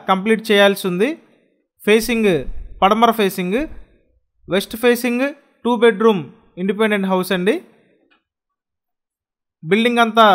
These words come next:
వాస్తు ప్రకారం డిజైన్ చేశారు. మీకు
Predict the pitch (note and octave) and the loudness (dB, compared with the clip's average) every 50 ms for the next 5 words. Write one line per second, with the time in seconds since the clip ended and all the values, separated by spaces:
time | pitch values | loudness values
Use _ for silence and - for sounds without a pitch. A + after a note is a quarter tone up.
0 | D#3+ - E3 D#3+ F3 G3 G#3+ - - A3+ G#3+ A3 G#3+ G#3+ G#3+ G#3 G#3 G#3+ G#3+ G3+ | 4 0 0 2 4 4 4 2 -2 -4 -2 -2 -2 0 2 2 2 2 2 0
1 | E3+ C#3 - _ _ _ _ _ _ _ - E3+ F3+ F3+ G3+ G#3 G#3 G#3 G3 G3 | -2 -4 -8 _ _ _ _ _ _ _ -8 -4 -2 0 2 2 2 2 0 0
2 | F#3+ F#3+ G3 F#3+ F#3+ A#3 D#4 E4 - _ _ _ _ _ - - - - _ _ | 0 0 0 0 2 0 0 -2 -8 _ _ _ _ _ -20 -20 -20 -20 _ _
3 | _ _ _ _ _ - - - - - - - - - - F3+ G3+ G#3+ G#3+ A3+ | _ _ _ _ _ -20 -20 -20 -16 -14 -8 -2 0 0 2 2 0 0 2 4